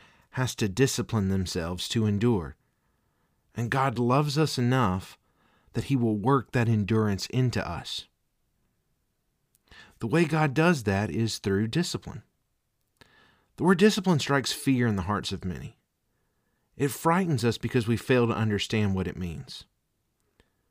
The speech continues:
We think of discipline and we think pu-,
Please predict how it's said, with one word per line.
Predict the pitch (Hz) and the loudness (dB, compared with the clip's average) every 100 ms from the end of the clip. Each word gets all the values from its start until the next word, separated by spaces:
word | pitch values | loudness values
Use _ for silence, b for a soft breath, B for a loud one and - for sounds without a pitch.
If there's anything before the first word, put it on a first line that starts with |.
| _ _ _ | _ _ _
We | - 165 | 0 2
think | 190 208 | 4 4
of | 135 | 2
discipline | 95 107 - 92 110 101 - _ _ - | 0 -2 -2 -4 -4 -4 -8 _ _ -4
and | 107 | -2
we | 110 | 0
think | 127 113 - | 0 -2 -6
pu-, | - - | -14 -6